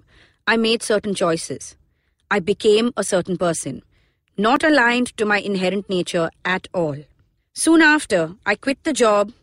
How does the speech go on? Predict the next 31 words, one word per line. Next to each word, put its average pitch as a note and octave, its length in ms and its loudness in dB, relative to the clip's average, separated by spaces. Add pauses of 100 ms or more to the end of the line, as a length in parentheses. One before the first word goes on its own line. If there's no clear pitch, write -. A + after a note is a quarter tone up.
(160)
I F#3 160 -2
ended A3+ 280 -2
the A#3+ 160 2
relationship, F#3+ 720 -2
I F#3 120 0
reconciled F#3+ 720 0
with F3 180 -4
my E3+ 140 -2
family. D3+ 480 -6 (340)
But G3 160 -4
the F#3+ 220 0
wounds G#3+ 340 -2
remained. D#3 480 -2 (580)
And G#3 160 0
that G#3 200 2
spine C4 420 4
issue G#3 400 0
soon C4 480 0
developed F3+ 560 -2
into F#3+ 240 -2
sciatica. D#3+ 640 -4 (680)
Another C#4 380 4
observation G#3+ 880 0
I F#3 140 -2
made F3+ 340 -2 (100)
was F#3 140 0
that F3 320 0 (340)
my G#3 140 2
back A3+ 300 2
would D#4+ 200 0
hurt A#3 300 2